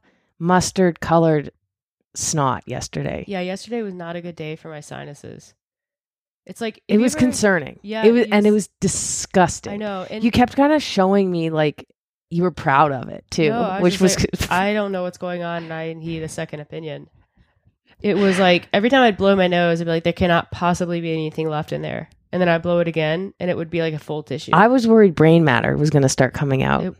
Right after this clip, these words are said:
Speaker 2: maybe it was. I don't know. Maybe that's what color my brain is. Wow, wow, wee, wow. <sighs> Everybody's sick. The whole world is sick.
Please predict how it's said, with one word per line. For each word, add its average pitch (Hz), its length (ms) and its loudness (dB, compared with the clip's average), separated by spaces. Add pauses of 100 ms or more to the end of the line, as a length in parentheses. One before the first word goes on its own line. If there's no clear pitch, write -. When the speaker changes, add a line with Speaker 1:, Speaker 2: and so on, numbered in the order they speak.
Speaker 2:
maybe 180 300 -2
it 165 100 -2
was. 160 440 -4
I 165 40 -6
don't 170 120 -4
know. 156 180 -4 (100)
Maybe 175 200 -2
that's 170 160 -4
what 180 80 -10
color 165 180 -6
my 156 140 -10
brain 151 260 -6
is. 151 320 -10 (960)
Wow, 175 440 2
wow, 165 340 -2
wee, 180 460 0
wow. 160 640 0 (1500)
<sighs> - 0 - (1000)
Everybody's 196 440 -2
sick. 226 340 -2
The 190 120 0
whole 196 300 2
world 208 280 0
is 208 120 -2
sick. - 440 -4